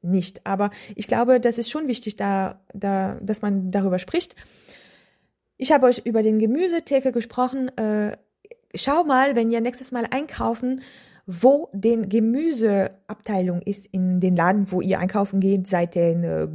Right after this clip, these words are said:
Globus, Real, Kaufland, äh, was weiß ich da. Schau mal einfach, wo sie ist und wie sie gestaltet ist. Weil ich, ich finde, wenn ihr in einen Laden gehen, einkaufen gehen und den Gemüsentheke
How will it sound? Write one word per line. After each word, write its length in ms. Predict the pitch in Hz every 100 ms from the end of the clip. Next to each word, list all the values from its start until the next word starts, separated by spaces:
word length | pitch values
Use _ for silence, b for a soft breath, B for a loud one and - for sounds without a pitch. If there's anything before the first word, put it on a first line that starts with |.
| 160
Globus, 640 | 175 185 175 185 185 - - -
Real, 560 | 180 185 185 170 165
Kaufland, 580 | 170 170 170 - 156 165
äh, 160 | 160 156
was 160 | 160
weiß 220 | 156 151 180
ich 100 | -
da. 140 | 180 B B B B
Schau 240 | - 277
mal 260 | 311 254 247 240
einfach, 340 | 247 247 233 190
wo 280 | 170 190
sie 140 | 240 294
ist 400 | 339 - - - _ _
und 240 | - 240 214
wie 120 | 277
sie 100 | 254
gestaltet 640 | 226 - 151 156 175 -
ist. 320 | - - - _ B B B -
Weil 340 | 202 202 214
ich, 340 | 233 - - -
ich 240 | - 226 -
finde, 440 | 294 349 330 302 302 B B
wenn 560 | 185 233 240 247 240 - _
ihr 180 | 247 254
in 160 | 233 233
einen 160 | 233
Laden 420 | 233 240 330 294
gehen, 380 | 226 220 240 254
einkaufen 480 | 247 277 247 240 240
gehen 300 | 214 214 233
und 320 | 233 226 226
den 180 | 226 226
Gemüsentheke 1160 | 226 233 285 339 254 240 240 233 240 240 208